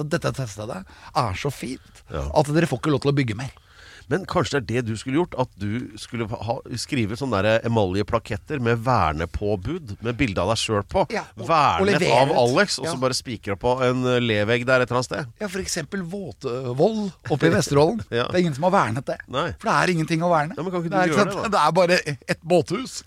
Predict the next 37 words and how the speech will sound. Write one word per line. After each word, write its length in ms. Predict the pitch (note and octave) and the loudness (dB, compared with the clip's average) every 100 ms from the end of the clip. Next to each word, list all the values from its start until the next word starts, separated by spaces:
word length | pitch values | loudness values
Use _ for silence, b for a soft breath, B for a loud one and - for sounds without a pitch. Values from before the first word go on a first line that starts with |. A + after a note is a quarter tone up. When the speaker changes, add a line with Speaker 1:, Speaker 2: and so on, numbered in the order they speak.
| - | -12
Speaker 2:
Ja, 60 | |
men 60 | E3 | 0
da 80 | D#3 | 2
kan 100 | D#3+ | 2
du 100 | D3+ | 4
dra 140 | C3+ | 4
dit 120 | B2 | 2
og 100 | C#3 | 2
verne 240 | B2 E2+ F#2 | 4 2 2
det. 160 | E2+ - | -2 0
Speaker 1:
Ja, 160 | D3+ F3 | 2 4
nei, 140 | E3 | 2
men 120 | E3 | 0
det, 720 | D#3+ D#3 C3+ - _ _ D#3+ - | -2 -6 -8 -14 _ _ -20 -10
de 120 | D#3+ E3+ | -4 0
tettstedene 440 | F3 - B2 C#3 | 2 0 -2 -2
som 100 | D#3 D3 | -4 0
skal 160 | D#3+ | 4
vernes 320 | C#3 A#2 B2 | 4 4 0
nå 140 | C3+ D3+ | -2 -4
er 100 | C3 | -4
kysttettstedene. 1120 | - - A2+ - - - A2+ - A2+ A2 C3+ - - | -6 -8 -8 -10 -12 -12 -10 -6 -4 0 0 0 -4
Speaker 2:
Ja. 140 | B2 | 0
Speaker 1:
Vi 60 | C#3 | 2
har 40 | |
kåret 300 | C#3+ D#3 D3+ - | 4 2 2 -2
flere 320 | - B2+ G#2+ | -4 0 0
av 60 | A2+ E3+ | 0 -4
de 100 | D#3+ | -6
til 120 | - D3+ | -6 -4
Speaker 2:
Ja. 60 | C3+ | -2
Speaker 1:
ukens 200 | - B2+ | -4 -4
tettsted 320 | C3+ - C3+ | -6 -4 -2
her 120 | A#2+ A2 | -2 -2
i 80 | |
programmet. 440 | C#3 D3 B2+ F3+ A3 _ | 0 2 2 2 0 _
Speaker 2:
Ja. 200 | - E2+ | -4 -4